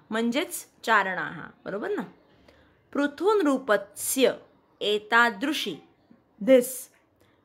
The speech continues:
निस्पृहता, निस्पृहता means, आता हा शब्द मराठीमध्ये सुद्धा जसाच्या तसा वापरला जातो. निस्पृहता म्हणजे सेल्फलेसनेस. Please write it down over there. Underline the word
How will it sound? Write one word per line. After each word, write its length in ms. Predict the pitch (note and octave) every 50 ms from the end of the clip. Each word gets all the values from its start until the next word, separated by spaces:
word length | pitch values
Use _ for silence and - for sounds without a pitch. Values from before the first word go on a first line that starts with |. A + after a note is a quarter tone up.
| _ -
निस्पृहता, 1300 | C4 D4+ G4 A4 G#4+ - - - - B3+ - A#3 G#3+ A3 G#3 D3+ - - G3+ G3+ G3+ F#3 E3 C3+ A#2+ - _ _ -
निस्पृहता 840 | G#3+ B3 D4 C#4 - - - C4 C4 A#3+ A#3 A3 - G#3 G3 G3 G3
means, 280 | G3+ A#3+ D#4 F#4 G#4+ G4+ - - _ _ _ _ _ _ _ -
आता 180 | F3+ - G#3+ G#3
हा 160 | G3+ G#3+ A3 -
शब्द 260 | - C4+ A3+ G#3+ C4
मराठीमध्ये 720 | C4 A#3+ G3+ F#3+ G3 G#3+ A3+ B3+ C4+ B3+ B3+ B3 A#3 B3+ C4+
सुद्धा 420 | C4 - G#3 F3 F3 F3+ A3 C4+
जसाच्या 680 | G#3 G#3 F#3 - - - G#3 G#3+ A3+ A3+ - C4+ C#4+ C#4+ -
तसा 360 | G3 F#3+ F3+ - - A#3+ A#3
वापरला 460 | A#3 A3+ G3 F#3+ - G3+ F#3 F#3 G3 F#3+
जातो. 360 | F#3 F#3 F3+ - D#3 D3 D3
निस्पृहता 800 | F#3 G3 A#3+ C4+ C4 - - G#3+ G#3 F#3+ F#3 D#3 D3 D#3 C#3 - - _ _ _ _ _ _ _ _ _ _ _ -
म्हणजे 520 | F#3+ G3 G3+ G3+ G3+ F3 G#3+ C4+ E4+ E4+ - - -
सेल्फलेसनेस. 1200 | - - A3 G#3 G3 G3+ G3+ - B3 C4 C4+ D4 C#4+ - A3+ F#3+ D3 - - - - - - - _ _ _ _ _ _ _ - -
Please 260 | A#3+ D4+ D#4 C4+ G#3+
write 220 | A3 A#3 A#3 A#3+ A#3+
it 140 | C4 G#3+
down 240 | F#3 A3+ A3 A3 A3
over 180 | G3+ G3 F#3+ F3+
there. 260 | E3+ F3 D#3+ C3+ - - - _ _ _ _ _ _ _ - F3+
Underline 460 | G3 G#3 G#3+ A3 A#3 A#3+ A#3+ A#3+ B3
the 120 | B3 A#3+ A#3+
word 200 | B3+ C#4+ F4